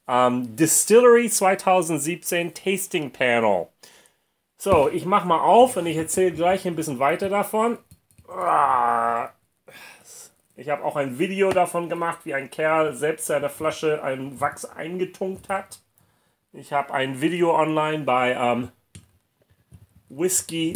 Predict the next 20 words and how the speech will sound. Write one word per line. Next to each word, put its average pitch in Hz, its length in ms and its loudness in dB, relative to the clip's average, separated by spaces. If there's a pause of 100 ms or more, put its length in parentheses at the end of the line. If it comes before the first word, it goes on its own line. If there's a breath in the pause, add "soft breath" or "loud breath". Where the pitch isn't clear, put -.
Jason 156 540 -2
bei 127 140 0
Facebook 170 560 -8
reingestellt 160 920 -4
über 127 200 -8
die 127 120 -6
ganze 135 300 -2
Distillery 165 640 -6
Tour. 165 480 2
Vielleicht 151 500 -4
lade 143 280 0
ich - 80 -8
den 147 200 -4
sogar 135 320 0
auch - 240 -2
hoch 156 280 4
auf 127 180 2
meine 127 320 0
normale 139 480 0
Seite. 151 560 0